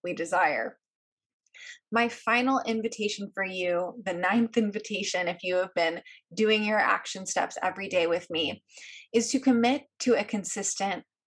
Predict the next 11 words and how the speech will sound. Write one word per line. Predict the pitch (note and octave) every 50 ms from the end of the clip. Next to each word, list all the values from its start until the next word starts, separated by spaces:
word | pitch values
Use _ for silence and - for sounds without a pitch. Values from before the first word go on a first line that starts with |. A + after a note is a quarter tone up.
| _ -
magical | - E3 C#3 D3 D#3 - F3 - E3 D#3+ - E3+ E3+ - _ _ _ _ -
practice. | - F3 - - - - - - - - - - _ _ _ _ _ - - - - - - _ _ -
Energy | A3+ A#3 B3 C4 A#3+ C4 D4 C#4+ - - - _ -
amplifies | G#3 G#3+ G#3 A3 A3 A3 - A3+ G#3 G3+ G3+ G3+ G3+ G#3 - - -
with | F3 F#3 F3+ - -
repetition. | - - - F3+ - F3+ E3+ - - - - - D#3 - - - - - - - - - - - - - _
Use | - F3 F3+ G#3 A#3+ C#4+ D4+ C4 -
that | A#3+ G#3 G3 E3+ - -
to | - - F#3
your | F3+ F#3 F#3+ -
advantage. | - F3 E3+ D#3 D#3 F3 F3+ F#3 F#3 F3 - - - - - - - - -